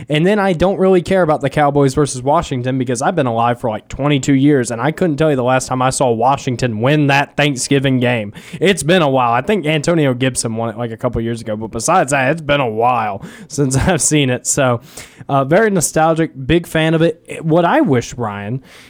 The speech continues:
is, um, I know we're talking about on Thanksgiving, but I would be, and I know they're doing it now this year,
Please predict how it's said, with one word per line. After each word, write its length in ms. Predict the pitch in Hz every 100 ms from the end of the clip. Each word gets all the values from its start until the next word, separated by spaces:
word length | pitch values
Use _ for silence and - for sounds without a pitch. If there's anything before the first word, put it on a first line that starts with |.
| _
is, 400 | 147 135 123 117
um, 440 | 131 120 117 113 110 _ - 139
I 100 | 147
know 100 | 156
we're 100 | 143
talking 220 | 156 143
about 100 | 123
on 80 | 113
Thanksgiving, 540 | 127 - 139 120 98
but 260 | 135 127 -
I 80 | 151
would 160 | 214 160
be, 240 | 135 120
and 140 | 120 120
I 80 |
know 140 | 120 143
they're 120 | 131
doing 280 | 117 127 113
it 120 | -
now 320 | 110 117 120
this 300 | 110 113 -
year, 260 | 127 127